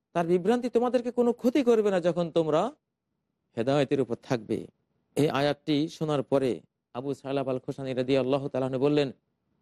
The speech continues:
"আমা ওয়াল্লাহি লাকাদ সাআলতা আনা খাবীরান, তুমি এমন একজনকে জিজ্ঞাসা করেছো আয়াতটি সম্পর্কে যে এই আয়াতটির মর্ম জানে, খবর রাখে যে এই আয়াতটি কোন বিষয়ে নাজিল হয়েছে, কোন প্রেক্ষাপটে অবতীর্ণ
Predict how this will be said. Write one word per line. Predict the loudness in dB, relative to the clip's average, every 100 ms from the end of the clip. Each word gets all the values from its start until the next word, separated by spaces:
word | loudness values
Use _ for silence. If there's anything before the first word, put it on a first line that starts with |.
| _ -2
"আমা | 0 2
ওয়াল্লাহি | 2 2 2 2 2 2 0 _ -8
লাকাদ | -4 -2
সাআলতা | -4 -4 -2 -2 -4
আনা | -2 -4 -2
খাবীরান, | 0 2 2 -2 _ _ _ _ 0
তুমি | 2 2 0 _ _ _ -2
এমন | 2 2
একজনকে | 2 0 2 0
জিজ্ঞাসা | 2 2 0
করেছো | 2 2 4 2
আয়াতটি | 0 -2
সম্পর্কে | -4 0 2 2 0 -2 -4 _ _
যে | -2 0
এই | 2
আয়াতটির | 0 -2 -4 -2 -2
মর্ম | -2 -2 -4
জানে, | -2 0 0 0 -2 _ -6
খবর | -2 0 0
রাখে | -2 -2
যে | 0 -2 -2 _ _
এই | -4
আয়াতটি | -2 -2 0 0 0 -2 _ _ _ _ -2
কোন | 2 2
বিষয়ে | 0 0 0
নাজিল | 0 0 0
হয়েছে, | 0 -2 -8 _
কোন | 0 2 2
প্রেক্ষাপটে | 0 0 -2 -2 -2 -4 _ _ _ _ _ _ _ _ _ _ -2
অবতীর্ণ | 0 2 0